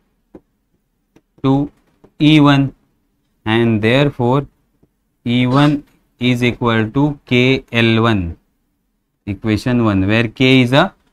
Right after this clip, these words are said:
potential gradient of wire, where K is potential gradient of wire. ये समझ में आ गया। अब हम क्या करेंगे,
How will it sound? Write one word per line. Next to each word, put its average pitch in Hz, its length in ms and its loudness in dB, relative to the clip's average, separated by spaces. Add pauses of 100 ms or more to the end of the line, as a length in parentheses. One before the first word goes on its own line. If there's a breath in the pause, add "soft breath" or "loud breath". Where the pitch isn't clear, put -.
(100)
potential 113 600 -2
gradient 110 520 -2
of 110 180 -2
wire, 92 300 -4
where 107 220 -2
K 123 360 -4 (180)
is 120 240 -6
potential 117 640 -4
gradient 107 520 -4
of 117 220 -4
wire. 98 260 -6 (440)
ये 113 100 -4
समझ 131 260 -2
में 131 100 -2
आ 131 100 2
गया। 135 220 -2 (420 loud breath)
अब 127 200 2 (680)
हम 143 140 0
क्या 160 140 2
करेंगे, 160 380 2